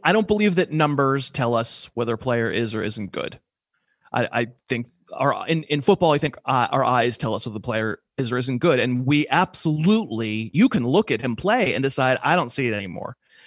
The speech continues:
I don't see explosiveness. I don't see lateral agility. I used to see the moves. You know, on my podcast, we call him the jazz runner 'cause, you know, he's just this improvisational zone running style. And if you say when you watch him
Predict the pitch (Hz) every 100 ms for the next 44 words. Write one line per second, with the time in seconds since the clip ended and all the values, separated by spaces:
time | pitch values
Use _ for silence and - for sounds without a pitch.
0 | - - - 143 147 - 135 - 170 175
1 | 175 156 160 143 147 147 139 135 139 135
2 | 135 131 131 131 127 120 120 143 - 143
3 | 127 - 131 123 139 139 135 131 135 135
4 | 123 117 131 131 135 131 139 127 127 -
5 | 127 123 120 110 127 123 123 123 117 120
6 | 123 - 127 117 117 110 117 - 113 -
7 | 123 127 117 117 113 - 113 113 123 117
8 | 117 107 110 - 107 104 107 107 _ _
9 | - _ - 135 135 - 135 143 175 -
10 | 156 151 143 139 135 131 160 - 240 240